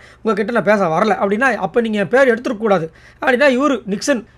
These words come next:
"ஆமா, நீங்க தான் வந்துட்டு ஐஷு வெளியே போறதுக்கு காரணம் நீங்க தான் சொன்னீங்களே, அப்ப அது மட்டும்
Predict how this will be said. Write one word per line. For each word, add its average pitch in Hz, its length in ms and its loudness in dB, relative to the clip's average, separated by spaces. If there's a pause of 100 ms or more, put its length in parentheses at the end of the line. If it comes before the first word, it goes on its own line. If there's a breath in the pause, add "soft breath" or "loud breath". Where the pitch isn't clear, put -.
(100)
"ஆமா, 294 260 4
நீங்க 277 240 2
தான் 302 220 6
வந்துட்டு 254 140 -6
ஐஷு 262 380 2
வெளியே 269 200 4
போறதுக்கு 240 260 2
காரணம் 254 280 2
நீங்க 269 180 -2
தான் 269 160 0
சொன்னீங்களே, 220 280 0
அப்ப 180 280 0
அது 220 180 4
மட்டும் 254 360 0